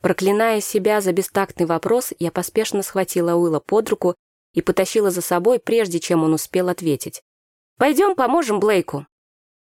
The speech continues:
Фиона с Элли тем временем закопали беднягу в песок по шею и удрали. А Блейк отчаянно пытался дотянуться ртом до бутылки с пивом, которая торчала перед ним из песка,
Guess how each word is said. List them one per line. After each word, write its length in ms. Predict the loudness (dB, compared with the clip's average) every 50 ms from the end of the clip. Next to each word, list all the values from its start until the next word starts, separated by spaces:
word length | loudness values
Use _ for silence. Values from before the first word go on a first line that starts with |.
| _ _ _
Фиона 380 | -2 2 2 4 4 2 2 0
с 100 | 0 2
Элли 220 | 2 2 2 0
тем 240 | 0 0 0 2 2
временем 360 | 2 2 2 2 2 2 2
закопали 520 | 0 0 -2 -2 -2 0 0 0 0 0
беднягу 420 | 0 0 0 0 2 0 0 -2 -4
в 60 | -4
песок 400 | -4 -6 -4 0 -2 -2 -2 -2
по 100 | -4 -4
шею 400 | -2 0 0 2 2 2 2 0
и 220 | -2 -4 -4 -4
удрали. 480 | -2 -2 0 0 0 0 -2 -4 -8 -12 _ _ _ _ _ _ _ _ _ _ _ -4
А 100 | -2 0
Блейк 320 | 2 2 2 2 2 0
отчаянно 460 | -2 -2 0 0 2 2 2 2 0
пытался 420 | 0 0 -2 0 0 -2 0 -2 -2
дотянуться 540 | -2 -2 0 0 2 2 2 0 -2 -4
ртом 320 | -4 0 0 2 2 2 2
до 80 | 0
бутылки 400 | 0 0 0 0 0 0 0 -2
с 100 | -6 -6
пивом, 380 | -4 -2 -2 0 2 0 0 0 -2
которая 340 | -4 -2 0 2 2 2 0
торчала 480 | 0 -2 -4 -4 -2 -2 0 0 0 0
перед 300 | 0 0 -2 0 2 2
ним 180 | 2 2 2
из 180 | 0 -2 -8 -6
песка, 440 | -6 -6 -6 -2 -2 -2 -2 -2